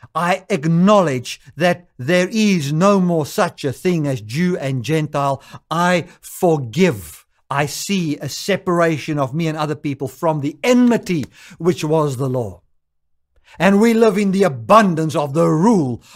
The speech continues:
of Jesus Christ. We are the heirs of the kingdom. We're the heirs of the fullness of God. And even this whole earth belongs unto us. And we're not gonna try and fi-, f-,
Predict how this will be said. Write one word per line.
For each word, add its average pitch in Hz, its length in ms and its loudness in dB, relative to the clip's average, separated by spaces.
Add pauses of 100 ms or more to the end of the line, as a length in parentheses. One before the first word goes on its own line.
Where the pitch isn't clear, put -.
of 135 280 -2
Jesus 120 600 -6
Christ. - 720 -16 (1700)
We 165 140 4
are 160 120 4
the 151 240 -2
heirs 160 800 4 (420)
of 120 300 2
the 131 80 0
kingdom. 123 560 -2 (180)
We're 143 140 0
the 147 340 -2
heirs 208 560 4
of 143 240 0
the 135 120 0
fullness 131 580 -2
of 117 180 -4
God. 110 400 -6 (240)
And 107 240 -10
even 127 300 -4
this 117 140 -6
whole 120 340 -4
earth 127 300 -4 (260)
belongs 151 1160 0 (200)
unto 127 320 -10
us. 104 340 -14 (160)
And 123 160 -8
we're 147 140 -4
not 147 180 -4
gonna 127 160 -6
try 135 300 -4
and 120 100 -6
fi-, - 440 -6
f-, - 200 -20